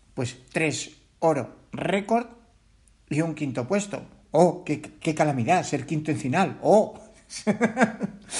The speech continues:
En fin, un año maravilloso, espléndido para el jefe, que, como bien sabemos todos, no deja piedra sin revolver para mejorar cada año y lo consigue.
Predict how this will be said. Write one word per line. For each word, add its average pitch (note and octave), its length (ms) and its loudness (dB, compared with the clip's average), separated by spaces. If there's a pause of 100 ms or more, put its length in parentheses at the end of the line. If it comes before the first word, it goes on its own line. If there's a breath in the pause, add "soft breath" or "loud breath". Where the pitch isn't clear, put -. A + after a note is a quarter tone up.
(380 loud breath)
En D#3 80 -6
fin, D#3 260 0 (200 loud breath)
un E3 120 -6
año E3+ 200 0
maravilloso, D3+ 800 -4 (100)
espléndido F3+ 880 -2
para C3 160 -2
el B2+ 100 -4
jefe, G#3+ 440 -4 (840 loud breath)
que, F#3 400 -2
como B2 240 -4
bien D3+ 220 -4
sabemos A#2+ 420 -6
todos, C3 460 -6
no D3 340 -4
deja C#3 440 -4 (680)
piedra D3+ 480 -2
sin A#2 320 -6
revolver D#3 600 -4
para C3+ 180 -4
mejorar D3 680 -4
cada B2 280 -2
año G3 280 -2 (880 loud breath)
y C3+ 60 0
lo A#2 100 0
consigue. G3 480 0